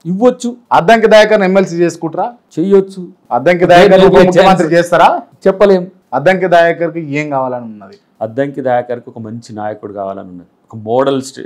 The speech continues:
Speaker 1: నాయకుడు కావాలని ఉన్నది. ఇప్పుడు
Speaker 2: ఇప్పుడు కారా అన్న,
Speaker 1: అద్దంకి
Speaker 2: మీరు
Speaker 1: దా-,
Speaker 2: మంచి నాయకుడు
Speaker 1: that's
Speaker 2: కారా?
Speaker 1: what, that's what I am telling you.
Speaker 2: ఆ.
Speaker 1: నేను అది నువ్వు ఇప్పుడు reach అయినావు.
Speaker 2: ఉమ్.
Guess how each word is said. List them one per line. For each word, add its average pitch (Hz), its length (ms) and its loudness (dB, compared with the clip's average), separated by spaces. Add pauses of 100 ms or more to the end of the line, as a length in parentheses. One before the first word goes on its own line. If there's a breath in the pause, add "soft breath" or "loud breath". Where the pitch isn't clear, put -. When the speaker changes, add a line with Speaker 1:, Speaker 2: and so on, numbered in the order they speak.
(180)
Speaker 1:
నాయకుడు 104 460 -8
కావాలని 104 240 -6
ఉన్నది. 104 180 -12
ఇప్పుడు 135 200 -12
Speaker 2:
ఇప్పుడు 190 240 -4
కారా 156 160 4
అన్న, 175 120 6
Speaker 1:
అద్దంకి 170 240 4
Speaker 2:
మీరు 170 140 0
Speaker 1:
దా-, 165 120 6
Speaker 2:
మంచి 160 160 -2
నాయకుడు 160 320 -2
Speaker 1:
that's 135 160 2
Speaker 2:
కారా? 135 140 2
Speaker 1:
what, 185 180 -4
that's 190 180 -6
what 202 180 -2
I 190 80 -4
am 175 120 -2
telling 156 300 -4
you. 123 60 -4 (100)
Speaker 2:
ఆ. 135 160 -6
Speaker 1:
నేను 160 180 -2
అది 156 280 2
నువ్వు 165 200 -2
ఇప్పుడు 185 160 -2
reach 180 220 0
అయినావు. 131 240 -2
Speaker 2:
ఉమ్. - 360 -20